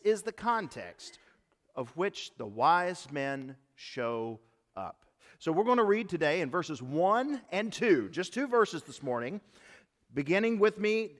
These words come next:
together in the scripture, Matthew chapter two, verses one and two. "Now, after Jesus was born in Bethlehem of Judea, in the days of Herod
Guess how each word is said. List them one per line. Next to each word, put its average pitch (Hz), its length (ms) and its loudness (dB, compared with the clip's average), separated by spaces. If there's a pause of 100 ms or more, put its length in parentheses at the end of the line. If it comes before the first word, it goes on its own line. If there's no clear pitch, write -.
(120)
together 185 460 4
in 226 80 2
the 233 80 2
scripture, 139 680 -4 (380)
Matthew 165 320 -2
chapter - 300 0
two, 165 260 2
verses 135 380 -8
one 135 180 -4
and 131 160 -4
two. 110 340 -6
"Now, 175 400 2
after 269 400 -2
Jesus 180 680 -4 (240)
was 175 260 4
born 196 560 2
in 220 180 -2
Bethlehem 143 840 -2
of 214 240 2
Judea, 131 580 -4 (440)
in 202 200 2
the 185 80 0
days 208 680 2
of 160 180 0
Herod 226 680 4